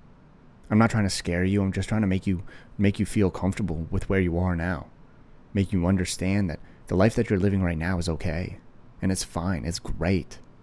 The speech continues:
You don't need to be super, super successful right now. You can take your time and move on.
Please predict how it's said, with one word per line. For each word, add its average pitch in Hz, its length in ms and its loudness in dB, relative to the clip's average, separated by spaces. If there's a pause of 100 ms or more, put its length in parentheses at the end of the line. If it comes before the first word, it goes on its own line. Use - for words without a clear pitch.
(440)
You 98 80 0
don't 104 160 2
need 101 180 2
to 92 80 -4
be 87 340 0 (760)
super, - 440 -4
super - 340 -4
successful - 600 -2
right - 200 -8
now. 50 120 -12
You 87 180 2
can 107 120 2
take 107 260 0
your 95 80 -4
time 92 460 -4
and 71 140 -10
move 80 200 -6
on. 90 300 -4